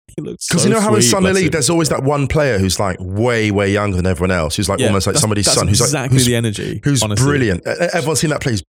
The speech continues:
Speaker 2: brilliant, like, "Oh my God," like, "Oh wow."
Speaker 1: Yeah.
Speaker 2: Like, and then you see their first touch, you're like, "Okay, now it makes sense."
Speaker 1: Really fun game, this. Uh, I
Speaker 2: Right.
Speaker 1: thought Sunderland were great. Roberts and Diallo together were, pfft, they just looked really good. Um, Ipswich nil, Burnley nil, Luton drew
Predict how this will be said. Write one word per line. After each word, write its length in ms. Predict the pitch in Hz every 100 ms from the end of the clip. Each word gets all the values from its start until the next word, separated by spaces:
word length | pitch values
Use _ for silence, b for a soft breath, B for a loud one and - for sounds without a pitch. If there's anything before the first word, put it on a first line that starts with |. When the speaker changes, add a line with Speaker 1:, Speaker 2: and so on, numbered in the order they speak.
| -
Speaker 2:
brilliant, 280 | 151 120 92
like, 140 | - 127
"Oh 60 |
my 80 | 127
God," 200 | 120 110
like, 100 | 85 - -
"Oh 120 | 135 87
wow." 240 | 110 98
Speaker 1:
Yeah. 60 | 107
Speaker 2:
Like, 220 | 82 -
and 80 | 110
then 60 | 107
you 60 |
see 100 | 107
their 120 | 107 98
first 260 | 101 -
touch, 200 | 104 -
you're 100 | -
like, 80 | -
"Okay, 220 | 87 - -
now 120 | -
it 60 | -
makes 180 | -
sense." 360 | 95 - - - _ -
Speaker 1:
Really 220 | 131 135
fun 220 | 117 113 104
game, 220 | 101 95
this. 380 | 90 90 - - 87
Uh, 20 |
I 280 | 90 90 90
Speaker 2:
Right. 60 | 104
Speaker 1:
thought 120 | 107 -
Sunderland 340 | 98 90 82
were 60 | 80
great. 240 | 95 85
Roberts 300 | 92 92 80
and 260 | 85 82 82 - -
Diallo 380 | 87 85 85 87
together 340 | - - 50
were, 180 | 50 - - -
pfft, 300 | - - - _ -
they 60 |
just 100 | - -
looked 160 | -
really 220 | 85 78
good. 200 | - - - _ _ _ _ _ _ -
Um, 400 | 90 90 90 92 _ _ _ _ _ _ _ - - - -
Ipswich 320 | 123 135 123
nil, 140 | 120
Burnley 340 | 113 117 117 113
nil, 480 | 113 113 113 113 110
Luton 300 | 123 92 110
drew 300 | 110 110